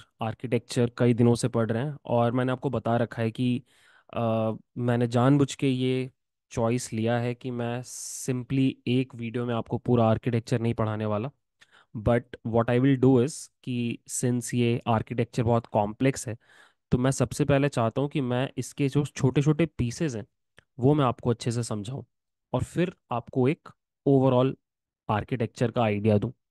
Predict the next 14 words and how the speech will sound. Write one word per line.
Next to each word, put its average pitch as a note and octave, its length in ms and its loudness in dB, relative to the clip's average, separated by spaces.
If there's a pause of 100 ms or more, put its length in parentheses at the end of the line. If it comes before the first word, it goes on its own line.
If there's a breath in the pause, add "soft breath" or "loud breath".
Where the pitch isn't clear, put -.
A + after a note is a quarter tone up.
(500)
So - 140 -6
अभी B2+ 220 -2
तक D#3 160 -4
की E3+ 80 -6
हमारी C#3+ 320 0
जर्नी B2+ 340 -2
कुछ C3+ 160 0
ऐसी A#2+ 260 0
रही B2+ 180 -2
है C#3+ 100 -2
कि E3+ 140 -6
हमने B2+ 400 -4
एनकोडर C#3+ 520 4
से D3+ 260 -4